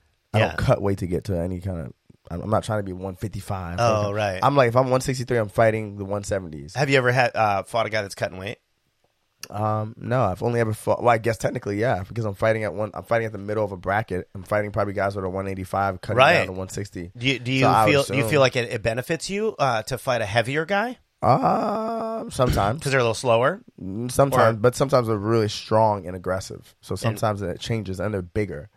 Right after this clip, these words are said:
Speaker 1: So I don't
Speaker 2: When
Speaker 1: know.
Speaker 2: somebody's strong and aggressive and they come at you, what's your mindset? How, what's the shift of the mindset?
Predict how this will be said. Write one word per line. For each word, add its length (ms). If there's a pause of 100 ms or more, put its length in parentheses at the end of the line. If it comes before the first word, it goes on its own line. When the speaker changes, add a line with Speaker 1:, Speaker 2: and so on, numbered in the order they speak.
(380)
Speaker 1:
So 380
I 100
don't 100
Speaker 2:
When 80
Speaker 1:
know. 60
Speaker 2:
somebody's 280
strong 280
and 80
aggressive 320
and 60
they 60
come 200
at 60
you, 160
what's 200
your 100
mindset? 440
How, 140
what's 220
the 80
shift 340
of 160
the 80
mindset? 440